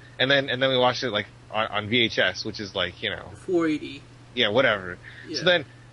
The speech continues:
Speaker 1: the, the dinosaurs look really good 'cause it's kinda blurry, <laughs> so then it,
Speaker 2: Yeah.
Speaker 1: like, you know,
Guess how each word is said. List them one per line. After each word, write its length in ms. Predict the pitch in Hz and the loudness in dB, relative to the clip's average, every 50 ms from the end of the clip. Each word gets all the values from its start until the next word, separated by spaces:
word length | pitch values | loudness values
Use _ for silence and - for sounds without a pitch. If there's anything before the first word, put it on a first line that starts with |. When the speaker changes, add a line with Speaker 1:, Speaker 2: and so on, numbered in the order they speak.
| - - - | -20 -8 0
Speaker 1:
the, 120 | - 151 | 0 0
the 220 | 139 120 120 156 139 | 2 2 0 0 2
dinosaurs 580 | 117 156 147 175 175 156 - - 156 135 110 | 2 4 4 4 2 0 0 -2 -2 -4 -2
look 160 | 113 127 135 113 | -2 -4 -4 -2
really 260 | 120 127 139 139 127 104 | -2 -2 0 0 -2 -2
good 340 | 90 113 127 120 110 101 - | 0 0 0 0 0 0 -4
'cause 120 | - 101 | -12 -12
it's 140 | 101 92 - | -12 -12 -10
kinda 260 | - - 127 127 131 | -4 -2 -2 -2 -2
blurry, 640 | 110 90 - 95 101 104 113 117 - - - 165 143 | -4 -4 -6 -4 -4 -2 -2 -4 -4 -4 -6 -6 -6
<laughs> 20 | |
so 240 | - - - - 123 | -6 -10 -8 -4 -2
then 160 | 123 123 117 | -2 0 0
it, 60 | 117 104 | 0 -2
Speaker 2:
Yeah. 40 | 95 | -2
Speaker 1:
like, 220 | 101 98 107 - 143 | -4 -6 -6 -6 -6
you 80 | 131 | -6
know, 240 | 110 101 101 104 107 | -6 -8 -10 -12 -14